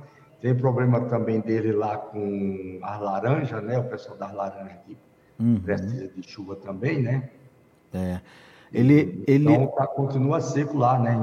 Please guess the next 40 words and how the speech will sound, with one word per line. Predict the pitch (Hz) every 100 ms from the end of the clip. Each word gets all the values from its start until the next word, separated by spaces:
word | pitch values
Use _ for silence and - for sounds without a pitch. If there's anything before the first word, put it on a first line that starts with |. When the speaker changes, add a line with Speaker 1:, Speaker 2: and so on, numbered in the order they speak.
| 107
Speaker 1:
Interior | 120 110 117
de |
São | - 127
Paulo, | 123 110 110 101
né? | 107 120 -
Speaker 2:
O | - 139
Ricardo, | 131 147 - 147 156 196
Speaker 1:
Ah. | - -
Speaker 2:
o | 135
Ricardo | 143 147 156 165
quer | 190
saber | 170 175 170 185
se | 185 214
tem | - - 196
alguma | 214 202 208
previsão | 208 196 175 170
de | 196
retorno | 196 214 208 160 196 233
das | 220 208
chuvas | - 175 185 190 127 113
lá | 135
pra | 135 139
Jaboticabal. | 127 131 131 - 120 107 107 107 - _ _ _ _ _ -
Speaker 1:
Então, | 123 127 123 120
pra | 127 135
esse | 143 135 147
mês | 127 135 131
ainda | 139 139 151
não | 151 143
tem, | 170
não. | 180 117
O |
resto | 104 117 120
desse | 117 -
mês | 107 120
praticamente | - 131 131 123 120 127 123
não | 127
tá | 135
chegando | 127 135 135 131
chuva | 139